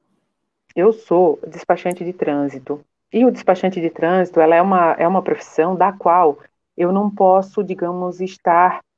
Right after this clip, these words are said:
ah, totalmente ausente.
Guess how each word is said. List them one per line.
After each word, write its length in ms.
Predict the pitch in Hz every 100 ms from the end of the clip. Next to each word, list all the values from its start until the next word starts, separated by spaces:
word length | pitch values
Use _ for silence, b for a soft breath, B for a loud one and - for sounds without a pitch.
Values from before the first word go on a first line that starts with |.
| _ _
ah, 380 | 170 170 165 165 -
totalmente 1200 | 196 220 196 175 190 208 208 214 202 202 202 202
ausente. 760 | - 185 190 160 170 160 - 143